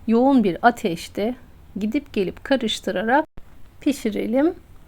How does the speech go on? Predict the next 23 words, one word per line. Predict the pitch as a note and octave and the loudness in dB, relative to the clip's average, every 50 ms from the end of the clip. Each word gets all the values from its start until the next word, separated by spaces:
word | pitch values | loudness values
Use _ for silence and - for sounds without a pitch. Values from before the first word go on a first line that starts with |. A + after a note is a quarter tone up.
| - - - | -14 -6 0
Dediğim | D4+ D4 B3 A#3+ A3+ G#3 G3+ F#3+ | 0 2 4 4 2 2 2 0
gibi | G#3 G3+ G#3+ C#4+ D4+ | -4 -4 -2 0 0
süre | D4+ - - B3 G#3+ G#3 F#3+ | -2 -2 0 0 2 2 2
değişkenlik | A3+ A#3+ B3 A#3 - - G#3+ G3+ F#3 F#3+ G3 - | 2 0 -2 -2 -2 -2 -2 -2 -2 -4 -6 -4
göstermekle | A3+ A3 A3 - - G#3+ G3 G3 G3 F#3+ - - G#3 F#3+ G3+ | -4 -4 -4 -2 -2 -2 -2 -2 -4 -6 -4 -4 -4 -2 0
birlikte | B3 B3 A3 G3 F3+ F3 - - C4+ C#4+ C#4 - - - - - - - - | 0 0 0 0 -4 -6 -4 -4 -4 -4 -4 -6 -18 -20 -20 -20 -12 -4 0
ben | A3+ A3+ A3+ A3+ | 0 0 0 0
toplamda | A3+ - C4+ B3+ B3+ - G#3+ G3 F#3+ F#3+ G3+ F#3+ A#3+ B3+ C4+ C#4+ C#4+ - - - - - - - | -2 0 -2 -2 0 -2 -2 -2 -2 -2 -2 0 2 2 2 0 -2 -8 -20 -20 -20 -16 -8 -6
bir | F#3+ A3 B3+ C4+ | -2 0 0 0
saat, | C4 - - - G3+ F#3 F#3+ G3+ B3 A#3+ - | -2 -2 -2 0 0 0 0 -2 -4 -4 -8
hatta | - - B3 G#3 A3 - G#3+ G#3+ A3 A3 | -6 -4 -4 -4 -4 -4 -4 -2 -2 -2
bir | B3+ C4+ | -2 -2
saat | C4 - - G3+ G3+ G#3 - - | -2 0 -2 -2 -2 -2 -6 -4
biraz | B3 A#3 A3+ G#3+ G3+ F#3+ F#3 | 0 4 4 4 4 4 0
daha | F#3 - | -2 -2
geçkin | G#3 G3 A3 A3 - - - A#3 G#3 F3+ | -2 -2 -2 -4 -4 -2 0 0 0 0
bir | F#3 | -4
süre | - - - A#3 A#3 C4 | -8 -8 -6 -4 -4 -4
kaynattım. | - - - G3+ G3 F#3+ F#3+ F#3 F3+ - - - C4+ D4 - - - - - - - - | -4 -2 -2 -2 0 -2 -6 -8 -8 -8 -6 -4 -4 -4 -6 -12 -20 -20 -20 -20 -14 -8
İlk | - A#3+ A#3 - - | -8 -8 -4 2 2
başlangıç | A#3 A3+ A3+ - C4 B3 A#3+ B3 A#3+ A#3+ - | 2 2 2 0 -2 0 0 0 -2 -4 -8
çizgisini | - - A#3+ G3 F#3+ G#3+ - - G3 F#3 G3 G3+ | -4 -4 -4 -2 -4 -6 -6 -4 -6 -6 -4 -2
görüyorsunuz. | F#3+ A3+ A#3 A#3 B3 B3+ A#3+ A3 - - G#3+ F3+ F3 G#3 A#3+ C#4 | 0 2 2 2 2 0 -2 -2 -4 -6 -6 -6 -4 -2 -2 -4